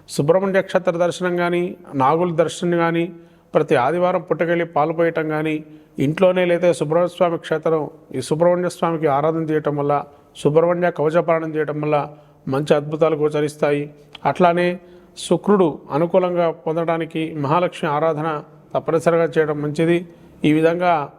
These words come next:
మీకు రావాల్సినటువంటి ధనం కూడా అన్నీ సమకూరే అవకాశం ఉంటుంది. నూతన పరిచయ వ్యక్తులతో మోసగింపబడే అవకాశం ఉంటుంది కాబట్టి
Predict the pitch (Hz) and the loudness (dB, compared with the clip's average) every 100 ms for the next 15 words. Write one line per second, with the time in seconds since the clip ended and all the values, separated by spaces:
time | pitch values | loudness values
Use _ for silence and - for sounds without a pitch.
0 | _ _ _ _ - 170 175 156 120 123 | _ _ _ _ 0 2 4 2 0 2
1 | 139 165 190 180 185 180 180 170 170 131 | 2 4 0 -2 -6 -4 -4 -2 -4 -2
2 | 147 175 170 175 170 - - 143 143 170 | -4 -2 0 2 0 -2 -12 -8 -4 -2
3 | 165 147 - 151 160 165 151 147 160 160 | -2 -4 -2 -2 2 2 2 0 -2 -2
4 | 160 147 151 151 151 151 - - 151 175 | -6 -6 -4 -4 -4 -12 -16 -6 0 0
5 | 185 190 180 156 160 165 175 156 151 - | 2 0 0 -2 -2 0 0 0 -4 -4
6 | 175 185 165 147 156 170 175 170 175 175 | -2 0 0 0 -2 0 -2 -2 0 0
7 | 143 143 175 170 165 165 165 165 156 156 | 0 0 -2 -2 -4 -2 0 0 0 -4
8 | 156 | -6